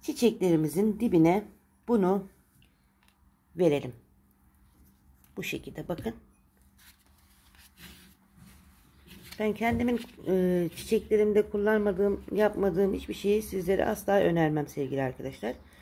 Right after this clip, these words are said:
O yüzden gönül rahatlığı ile sizler de, e, çiçeklerinize bunu verebilirsiniz bu şekilde.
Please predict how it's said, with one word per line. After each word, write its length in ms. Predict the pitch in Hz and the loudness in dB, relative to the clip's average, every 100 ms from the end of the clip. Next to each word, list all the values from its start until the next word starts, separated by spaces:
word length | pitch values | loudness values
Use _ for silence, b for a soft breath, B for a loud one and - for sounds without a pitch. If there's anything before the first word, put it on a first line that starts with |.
| b b | b b
O 120 | 220 214 | 2 4
yüzden 380 | 196 196 214 | 6 6 4
gönül 340 | 180 202 220 202 | 2 2 2 2
rahatlığı 380 | 175 160 - 156 | 2 0 -2 -2
ile 260 | 156 220 - B B B - | 0 0 -2 B B B -16
sizler 560 | - 202 180 214 165 | -8 -2 4 4 6
de, 160 | 190 233 - B B B | 4 2 -2 B B B
e, 240 | - 175 170 | 0 2 0
çiçeklerinize 840 | 220 - 190 - 170 160 160 202 | -2 0 0 2 4 4 4 4
bunu 260 | 180 208 190 | 4 2 4
verebilirsiniz 800 | 175 165 151 151 151 151 190 180 | 4 4 2 -2 -2 -2 0 -2
bu 80 | |
şekilde. 480 | 165 151 - 131 135 | -4 -4 -6 -8 -8